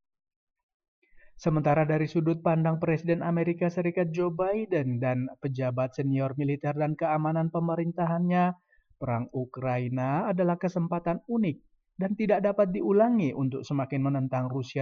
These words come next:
dan melemahkannya, serta pada akhirnya mencegah pembentukan penuh sistem multipolar.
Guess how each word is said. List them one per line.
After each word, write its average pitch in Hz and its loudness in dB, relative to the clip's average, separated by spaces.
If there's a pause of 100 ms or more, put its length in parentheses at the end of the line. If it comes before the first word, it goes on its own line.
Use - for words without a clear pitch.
dan 131 0
melemahkannya, 160 0 (320)
serta 127 -4
pada 123 -4
akhirnya 135 0
mencegah 139 -2
pembentukan 160 0
penuh 185 2
sistem 208 -4
multipolar. 131 -2